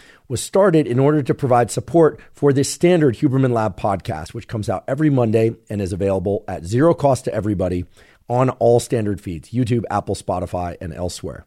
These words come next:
We also started the premium channel as a way to generate support for exciting research being done at Stanford and elsewhere, research on human beings that leads to important discoveries that assist mental health, physical health,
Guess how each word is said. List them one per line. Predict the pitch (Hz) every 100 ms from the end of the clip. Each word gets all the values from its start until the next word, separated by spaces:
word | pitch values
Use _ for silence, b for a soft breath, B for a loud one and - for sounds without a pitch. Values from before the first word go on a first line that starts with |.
| _
We | 123
also | 170 196
started | 190 - 156
the | 131
premium | - 127 123
channel | 113 123 117 113
as | 110
a |
way | 107
to | 104
generate | 92 139 151 160 -
support | 104 127 120 -
for | 107
exciting | - - 160 175
research | 123 120 - 104 - b b
being | - 120
done | 113 107 -
at | 143 156
Stanford | - 147 127 131
and | 110 101
elsewhere, | 101 98 - 85 80 b b b
research | 139 143 143 117 -
on | 131 160
human | 180 - 175 151
beings | 117 110 107 - b b b
that | 123
leads | 135 170 185
to | -
important | 123 - 175 165
discoveries | 147 151 123 131 127 - b b
that | 131
assist | 110 - 120 -
mental | 127 165 170
health, | 143 151 151
physical | - 117 113 110
health, | 120 113